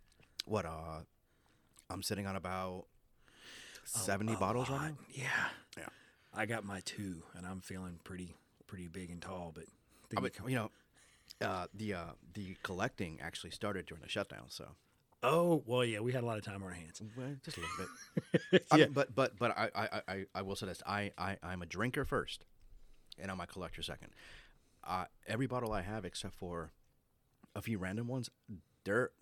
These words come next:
Speaker 1: they're open. I'm, I'm going to drink 'em.
Speaker 2: Yeah.
Speaker 1: You know, 'cause, like, there was a guy sitting at the bar. I think I told you the story. <clears throat> Where, like, you know, I, I was talking to people. It's like, "Yeah, I'm, I'm looking for,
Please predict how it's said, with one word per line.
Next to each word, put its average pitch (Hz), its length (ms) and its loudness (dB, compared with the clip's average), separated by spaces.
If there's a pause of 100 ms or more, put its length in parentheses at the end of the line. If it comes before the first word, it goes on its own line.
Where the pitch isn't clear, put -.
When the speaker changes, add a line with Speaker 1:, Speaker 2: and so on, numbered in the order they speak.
Speaker 1:
they're 113 180 6
open. 104 360 0
I'm, 98 220 -2
I'm 120 280 0
going 104 260 0
to 95 100 -6
drink 87 240 -8
'em. - 100 -18 (300)
Speaker 2:
Yeah. 101 180 -2 (400)
Speaker 1:
You 107 100 -4
know, - 200 -10
'cause, - 200 -8 (600)
like, 110 180 -2 (240)
there 113 120 2
was 101 140 2
a 104 60 -2
guy 101 280 2
sitting 98 360 -2
at 85 80 -4
the 92 60 -6
bar. 101 240 2
I 98 200 -4
think 123 140 -4
I 127 40 0
told 98 160 -4
you - 60 -8
the 98 60 -6
story. 87 340 -8 (220)
<clears throat> - 100 4 (840)
Where, 98 240 2
like, 87 200 -4
you 104 60 -2
know, 87 80 -4
I, 85 100 -2 (120)
I - 40 -4
was 90 120 -8
talking 82 300 -6
to 80 60 -10
people. 82 280 -10
It's 85 100 -12
like, 78 100 -10
"Yeah, 127 120 -6
I'm, 110 220 -4
I'm 104 140 -4
looking 110 280 -2
for, 95 220 -4